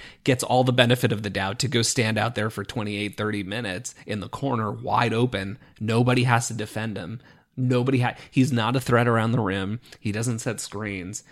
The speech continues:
He doesn't, like, play the dunker spot or whatever, you know? And, and we're gonna play him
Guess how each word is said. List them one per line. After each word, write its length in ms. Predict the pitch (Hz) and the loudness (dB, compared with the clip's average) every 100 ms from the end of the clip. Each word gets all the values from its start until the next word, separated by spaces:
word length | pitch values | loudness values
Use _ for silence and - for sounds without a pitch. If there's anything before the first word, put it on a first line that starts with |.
| - | -14
He 120 | - 120 | -4 0
doesn't, 380 | 117 117 104 | 2 0 -2
like, 220 | 107 110 - | -2 -2 -2
play 240 | 117 110 | 0 2
the 140 | 117 | 0
dunker 640 | - 123 123 113 98 113 113 | -4 -8 -6 -4 -4 -4 -4
spot 440 | - 98 101 104 | -2 -2 -2 -4
or 100 | 107 | -6
whatever, 600 | 104 95 78 - 82 92 - - _ _ _ | -6 -8 -10 -10 -10 -12 -14 -20 _ _ _
you 140 | 127 113 | -2 0
know? 240 | 98 101 - - _ _ _ _ _ _ | -2 -6 -10 -20 _ _ _ _ _ _
And, 180 | 156 151 | 2 2
and 220 | 147 147 | 2 4
we're 180 | 143 160 | 4 2
gonna 180 | 175 131 | 0 -2
play 340 | - 135 139 | -2 -2 -2
him 420 | 101 104 117 175 | -2 -4 -2 -4